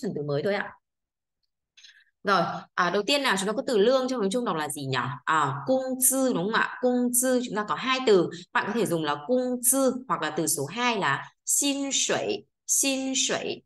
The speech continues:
xin sủy. Ví dụ muốn nói là lương một tháng của bạn là bao nhiêu thì mình có thể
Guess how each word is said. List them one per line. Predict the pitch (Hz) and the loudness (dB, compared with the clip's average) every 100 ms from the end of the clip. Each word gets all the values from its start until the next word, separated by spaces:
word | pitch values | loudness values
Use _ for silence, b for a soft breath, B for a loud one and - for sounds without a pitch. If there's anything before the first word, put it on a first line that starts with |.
| - | -6
xin | - 269 262 262 254 | -2 0 -2 -2 -2
sủy. | - 190 - 139 - _ - | -2 -2 -4 -6 -8 _ -8
Ví | 175 | -6
dụ | 254 202 | -4 -4
muốn | 185 180 | -4 0
nói | 165 196 | 0 0
là | 202 | 0
lương | 247 254 | 0 0
một | 196 - | -4 -6
tháng | 139 233 | -8 -6
của | |
bạn | 202 - | -4 -4
là | 156 | -4
bao | 185 214 | -2 -2
nhiêu | 226 214 | 0 -2
thì | 165 | -2
mình | 143 | -4
có | |
thể | 139 | -6